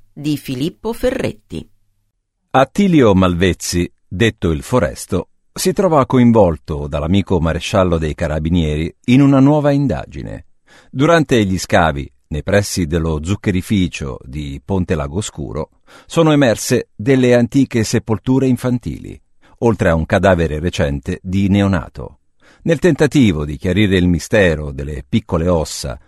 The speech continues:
Speaker 2: che costellano il campo, il Foresto farà delle scoperte inquietanti,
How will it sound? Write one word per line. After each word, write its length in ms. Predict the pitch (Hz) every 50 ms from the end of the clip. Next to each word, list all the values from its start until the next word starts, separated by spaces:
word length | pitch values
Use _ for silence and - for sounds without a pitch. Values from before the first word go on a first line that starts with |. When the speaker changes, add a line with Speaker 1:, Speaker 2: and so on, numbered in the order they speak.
| _ _
Speaker 2:
che 260 | - - 151 139 117 -
costellano 720 | - 131 120 - - 143 113 95 80 76 76 73 71 71
il 160 | 69 67 -
campo, 500 | - 107 92 73 73 71 - 87 82 - _ _ _ _ - - - -
il 260 | - 160 170 160 156 143
Foresto 640 | - - 143 131 110 85 - - - 107 101 - - _ _ _ _ _ _ _
farà 280 | _ - 156 151 147 139
delle 320 | 123 127 120 117 110 110
scoperte 500 | 101 - - - - 85 76 69 - -
inquietanti, 800 | 117 117 117 107 - 139 135 - 80 58 55 - - - 67 -